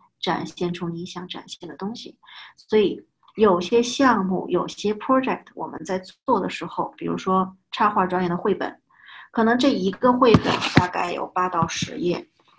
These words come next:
可是我们要在六，三到五个 page 里边把它都展示出来，那这算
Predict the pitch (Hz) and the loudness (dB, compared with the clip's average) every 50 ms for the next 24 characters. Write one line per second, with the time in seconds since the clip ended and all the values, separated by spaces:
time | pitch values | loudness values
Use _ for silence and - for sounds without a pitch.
0 | _ _ _ _ _ - - 202 190 - - - - 214 196 180 175 180 190 190 | _ _ _ _ _ -2 -2 -2 -2 -2 -4 -2 2 2 2 2 2 2 2 2
1 | 190 190 190 185 185 - 226 254 277 262 226 214 - 196 190 196 - - - - | 2 2 0 0 0 -2 0 0 2 2 2 0 -2 -6 -8 -8 -8 -8 -4 2
2 | 240 233 226 233 233 226 220 - - - - - - 190 - 269 254 202 - - | 2 2 2 2 0 -2 -2 0 -2 -4 -2 -2 -6 -4 2 2 2 2 2 0
3 | 156 - - - 165 165 170 - 156 156 156 160 165 - 185 185 185 - 165 - | -8 -12 -12 -12 -12 -10 -6 -6 -8 -6 -6 -8 -6 -4 -6 -6 -4 -4 -8 -8
4 | - - - 160 156 156 - - 170 - - - - - _ _ _ _ - - | -8 -12 -12 -12 -12 -12 -12 -14 -14 -14 -14 -16 -18 -20 _ _ _ _ -20 -18
5 | - - - - - 254 254 254 233 - 254 226 - | -16 -16 -12 -6 -4 0 2 2 2 2 0 0 0